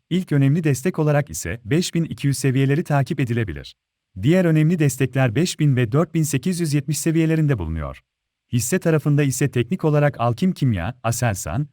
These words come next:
Galata Wind, Koç Holding, Özak Gayrimenkul, Şişecam,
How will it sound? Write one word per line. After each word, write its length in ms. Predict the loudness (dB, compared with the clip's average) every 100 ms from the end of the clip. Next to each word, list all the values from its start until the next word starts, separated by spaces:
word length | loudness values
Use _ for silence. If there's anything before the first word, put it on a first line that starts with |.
| -2
Galata 320 | 0 2 0
Wind, 260 | 0 0 0 _
Koç 260 | -2 -2 0
Holding, 380 | 0 0 -6 -10 _
Özak 340 | -2 0 0 2
Gayrimenkul, 680 | 0 2 0 -4 -4 -6 -6
Şişecam, 640 | -8 -4 -2 -2 -2 -4